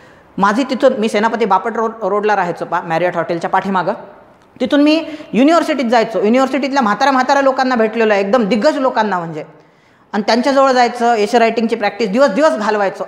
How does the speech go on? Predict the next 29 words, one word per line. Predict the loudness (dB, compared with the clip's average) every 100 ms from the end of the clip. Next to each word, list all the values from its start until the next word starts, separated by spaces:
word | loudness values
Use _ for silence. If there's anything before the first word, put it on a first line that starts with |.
| -8
अरे | -8
पण | -6 -6
मराठी | -6 -6 -6 -6
आणि | -4
इंग्लिशला | -2 -2 -2
तेवढं | 0 2 2
वेटेजच | 2 2 0
नव्हतं | 2 0 2
ना. | 0 -2 -14 -18 -20 -20 -4
मी | 0
जे | 0
करायला | 0 2 2 2
पाहिजे | 2 0 0
होतं | -2 -4
ते |
केलं | -4 0 2 2
नाही, | 0 -4 -8 -16 -10
हुशार | -6 0 2 2
नव्हतो | 0 -2 0 -2
अशातली | -2 -6 -4 -2
गोष्ट | -2 -2 -4
नव्हती, | -2 -2 -4 -2
मार्गदर्शन | 0 2 2 2 0 0
proper | 0 0 2
नव्हतं, | 0 -2 -4 -6
वाहवत | -2 0 2 -2 -2
गेलो, | -2 -2
फटका | -6 -6 -8
बसला. | -8 -14